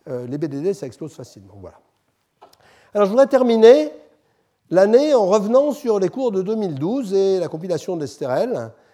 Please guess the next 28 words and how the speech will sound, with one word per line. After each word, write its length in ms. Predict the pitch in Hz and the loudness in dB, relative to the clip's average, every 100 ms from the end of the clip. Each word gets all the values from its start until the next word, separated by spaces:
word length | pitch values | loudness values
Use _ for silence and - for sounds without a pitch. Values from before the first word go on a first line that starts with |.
| _ - | _ -8
et 100 | 165 | -6
vous 120 | 190 | -4
montrer 420 | 208 196 190 247 | -2 0 2 0
qu'on 180 | - 185 | 0 -6
peut 200 | 151 269 | -6 -8
faire 220 | 233 220 | -6 -6
des 160 | 170 151 | -4 -6
optimisations 720 | 185 185 190 175 175 160 165 | -6 -8 -10 -6 -6 -4 -6
fantastiques 800 | 160 247 202 - 139 175 - _ _ _ _ _ | -6 -10 -10 -10 -12 -12 -16 _ _ _ _ _
avec 300 | 139 151 - | -8 -8 -8
tout 120 | 165 | -10
ça. 520 | 139 139 156 247 - _ _ _ _ - | -6 -4 -2 -4 -10 _ _ _ _ -12
Et 220 | 156 151 | -6 -6
ces 200 | 147 170 | -6 -6
optimisations 760 | 202 208 202 180 175 - 269 | -6 -6 -8 -4 -4 -4 -6
sont, 460 | 254 180 147 139 131 123 | -4 -4 -2 -2 -6 -8
quand 120 | 170 | -10
je 80 | - | -8
parle 180 | 196 165 | -8 -6
fantastique, 560 | 170 156 143 - 240 | -8 -8 -10 -10 -12
c'est-à-dire 380 | - 151 151 208 | -10 -12 -6 -8
que 100 | 175 | -6
je 100 | 147 | -6
ne 120 | 196 | -4
connais 260 | 254 277 240 | -2 2 2
pas 160 | 220 | 2
de 120 | 170 147 | -2 -6
cas 400 | - 120 170 | -6 -6 -6